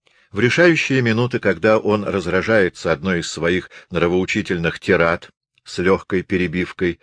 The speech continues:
в сладкогласной речи, тремоло на словах "возлюбленные братья",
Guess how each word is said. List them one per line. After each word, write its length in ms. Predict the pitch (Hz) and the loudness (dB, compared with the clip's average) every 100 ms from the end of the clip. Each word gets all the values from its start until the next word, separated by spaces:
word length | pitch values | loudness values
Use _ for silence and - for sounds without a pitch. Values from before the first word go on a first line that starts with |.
| _ _ _ | _ _ _
в 100 | - | -4
сладкогласной 800 | 90 85 95 82 82 82 - 85 | -2 0 -2 0 -2 -4 -6 -2
речи, 340 | 78 80 - - _ _ | -2 -4 -10 -16 _ _
тремоло 560 | - 87 90 82 78 78 | -2 2 4 2 0 -2
на 100 | 78 | -4
словах 520 | - 80 78 80 - - _ | -4 -2 2 0 -2 -16 _
"возлюбленные 1080 | 78 73 73 76 78 85 73 78 78 78 78 | -4 -4 -2 -2 -2 -2 -4 -6 -6 -6 -4
братья", 560 | 71 76 76 - 71 | -2 -2 -4 -8 -12